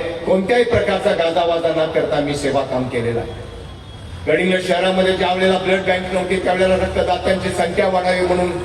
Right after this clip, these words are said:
रक्तगट डिरेक्टरी त्यावेळेला केली. रुग्णवाहिका नव्हती, त्यावेळेला रुग्णवाहिकेची सुविधा या ठिकाणी उपलब्ध करून दिली.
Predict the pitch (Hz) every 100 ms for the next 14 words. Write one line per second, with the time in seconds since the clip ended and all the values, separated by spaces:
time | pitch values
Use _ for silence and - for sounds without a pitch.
0 | - - 190 - 185 190 214 202 180 185
1 | 185 180 175 170 165 170 170 160 156 151
2 | 120 - - - - - - - - 214
3 | 214 226 214 220 226 214 208 220 214 208
4 | 214 - - - - 208 208 214 214 214
5 | 208 226 214 214 220 - 208 220 214 226
6 | 226 220 208 214 208 214 208 214 214 208
7 | 208 208 202 190 190